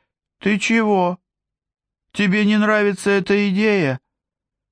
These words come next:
«Да нет, всё в порядке». И, не найдя, что ещё сказать, я добавил:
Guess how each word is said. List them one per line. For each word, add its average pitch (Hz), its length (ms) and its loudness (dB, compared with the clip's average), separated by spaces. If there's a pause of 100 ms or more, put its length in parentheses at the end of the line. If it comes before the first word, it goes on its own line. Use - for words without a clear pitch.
(720)
«Да 85 320 4
нет, 87 500 2 (180)
всё 85 280 2
в - 100 -10
порядке». 78 760 0 (960)
И, 127 100 2
не 160 160 2
найдя, 147 400 0
что 131 200 -2
ещё 127 340 2
сказать, 117 520 -2
я 107 120 0
добавил: 95 640 0